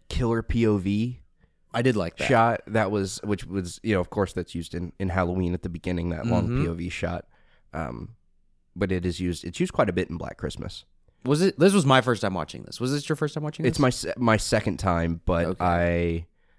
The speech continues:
Speaker 1: I didn't remember a ton of it, and I enjoyed the heck out of it, especially
Speaker 2: Well, especially if you don't remember the last, like, five minutes, you do not know how
Speaker 1: Oh
Speaker 2: it
Speaker 1: my
Speaker 2: ends.
Speaker 1: gosh, the ending is awesome.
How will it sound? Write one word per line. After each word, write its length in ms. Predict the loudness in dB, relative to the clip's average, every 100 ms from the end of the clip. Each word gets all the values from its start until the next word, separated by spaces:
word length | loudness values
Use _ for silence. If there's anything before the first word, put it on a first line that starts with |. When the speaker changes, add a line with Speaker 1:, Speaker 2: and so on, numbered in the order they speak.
| _
Speaker 1:
I 80 | 2
didn't 180 | 4 6
remember 360 | 6 6 6
a 40 | 2
ton 200 | 2 0
of 80 | 0
it, 160 | -6 -12 _ _ _
and 120 | 0 4
I 80 |
enjoyed 360 | 4 6 6 4
the 80 | 2
heck 280 | -2 -2 -4
out 120 | -10
of 140 | -10
it, 100 | -8 -8
especially 960 | -8 -8 -6 0 0 2 0 -2 -2 -2
Speaker 2:
Well, 140 | 0
especially 320 | 4 4 4
if 60 | 4
you 80 | 4
don't 100 | 2
remember 240 | 2 0
the 60 | 2
last, 240 | 0 0
like, 120 | -6
five 240 | -2 0 0
minutes, 320 | -2 -2 -2
you 60 |
do 160 | -2 0
not 240 | 0 -2 -2
know 320 | 0 0 4
how 80 | 8
Speaker 1:
Oh 120 | 8
Speaker 2:
it 40 | 8
Speaker 1:
my 140 | 4
Speaker 2:
ends. 200 | 0 -2
Speaker 1:
gosh, 420 | 2 4 2 0 -4
the 160 | -6 -2
ending 440 | 0 2 2 2
is 260 | -2 -4 -6 _ _ -2
awesome. 720 | 2 4 2 -2 -4 -6 -10